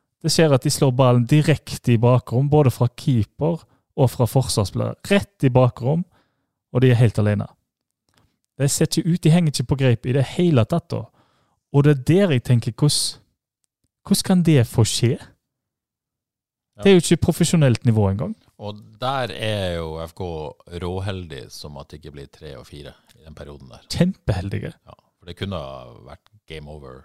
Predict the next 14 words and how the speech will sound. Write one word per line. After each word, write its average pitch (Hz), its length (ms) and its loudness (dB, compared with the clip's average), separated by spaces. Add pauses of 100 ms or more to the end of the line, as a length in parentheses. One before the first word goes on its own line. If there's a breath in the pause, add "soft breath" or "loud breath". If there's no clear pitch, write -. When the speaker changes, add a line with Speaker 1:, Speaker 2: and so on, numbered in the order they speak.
(100)
Speaker 1:
Seks - 440 -2
store 139 240 2
sjanser 123 360 2
til 139 140 -4
deg. 92 180 -4 (200)
Speaker 2:
Ja. 73 140 -20 (300)
Speaker 1:
Totalt. - 420 -16 (180)
Speaker 2:
Ja. - 140 -20 (1500)
Så - 280 -12
gjør, 151 400 -6
eh, 95 1600 -12 (1700)
så - 320 -14
gjør 131 300 0
jo 95 100 0